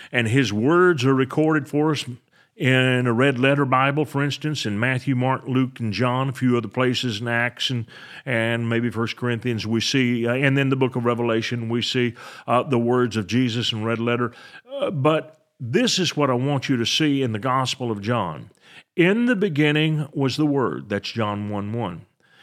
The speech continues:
"The Word was with God, and the Word was God. He was in the beginning with God. All things were made through him, and without him nothing was made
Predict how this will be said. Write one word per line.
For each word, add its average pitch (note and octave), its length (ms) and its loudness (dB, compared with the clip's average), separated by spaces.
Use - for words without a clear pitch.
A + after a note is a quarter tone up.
"The B2 140 2
Word C#3+ 580 2
was B2+ 220 -2
with C3+ 300 -2
God, C3+ 400 0
and A2 100 -4
the A2 80 0
Word A2+ 380 0
was C#3 320 -2
God. A2 400 -2
He F3 400 -2
was B2+ 260 -2
in C3 160 0
the A2+ 80 -2
beginning A2+ 500 -2
with G2 160 -6
God. C3 280 -2
All B2+ 200 0
things C3 400 -2
were G#2+ 140 -2
made A#2+ 320 -2
through F#3 300 -2
him, G#2 280 -4
and G#2 220 -6
without A2+ 340 -2
him A#2+ 280 -4
nothing D3 420 -2
was B2 180 -6
made B2 480 -2